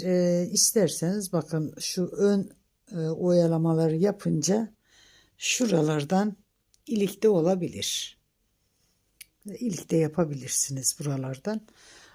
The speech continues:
Ama bağcıklı olarak çalıştık biz bunu.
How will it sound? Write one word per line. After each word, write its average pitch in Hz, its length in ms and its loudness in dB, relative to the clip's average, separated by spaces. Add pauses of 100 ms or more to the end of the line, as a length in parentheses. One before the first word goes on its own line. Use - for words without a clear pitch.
(100)
Ama 220 460 0 (140)
bağcıklı 180 720 4
olarak 147 400 2
çalıştık - 580 -6
biz - 280 -4
bunu. 135 160 -16